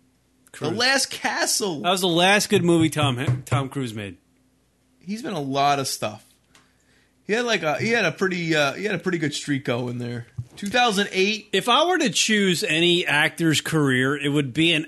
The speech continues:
Speaker 2: actor like Mark, Mark Ruffalo, because it's, like, kinda under the radar, yet he's working.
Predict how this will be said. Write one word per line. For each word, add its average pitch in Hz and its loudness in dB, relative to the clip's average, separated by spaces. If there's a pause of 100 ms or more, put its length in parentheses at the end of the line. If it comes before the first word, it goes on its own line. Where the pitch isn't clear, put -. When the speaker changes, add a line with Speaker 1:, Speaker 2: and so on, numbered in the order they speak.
Speaker 2:
actor 156 0
like 135 -2
Mark, 131 0
Mark 131 0
Ruffalo, 113 -4 (120)
because 143 -2
it's, 147 -2
like, 156 2
kinda 180 0
under 170 2
the 156 0
radar, 160 2
yet 143 0
he's 131 -4
working. 143 0